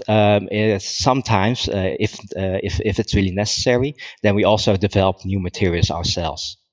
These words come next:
And again, uh, we work with suppliers on the, on that one. Uh, so it, it, it, uh, all depends. If we need a s-,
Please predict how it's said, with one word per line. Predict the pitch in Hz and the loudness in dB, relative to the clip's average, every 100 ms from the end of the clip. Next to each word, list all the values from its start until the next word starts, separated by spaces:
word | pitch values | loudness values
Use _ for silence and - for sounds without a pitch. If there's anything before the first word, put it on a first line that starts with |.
| _ _ _ _ _ _ _ 90 - _ _ _ _ _ _ _ _ - - | _ _ _ _ _ _ _ -20 -20 _ _ _ _ _ _ _ _ -14 -2
And | 127 113 | 2 4
again, | 110 120 95 | 4 2 2
uh, | 113 | 2
we | 110 120 | 4 4
work | 107 120 - | 6 4 4
with | 101 | 0
suppliers | 110 - 92 90 87 | 0 0 0 0 -2
on | 80 | -6
the, | 78 | -8
on | 87 | -8
that | 80 - | -8 -8
one. | 73 80 - - | -10 -14 -16 -14
Uh, | 85 85 | -8 -6
so | 80 101 98 | -2 0 2
it, | 123 - | 0 -4
it, | 98 - - | -6 -8 -8
it, | 104 - | -6 -2
uh, | 113 95 | -2 2
all | 113 | 0
depends. | 101 104 110 - | 0 0 0 0
If | 101 | -2
we | 110 | 0
need | 101 110 | 0 2
a | 98 | 2
s-, | 92 | 0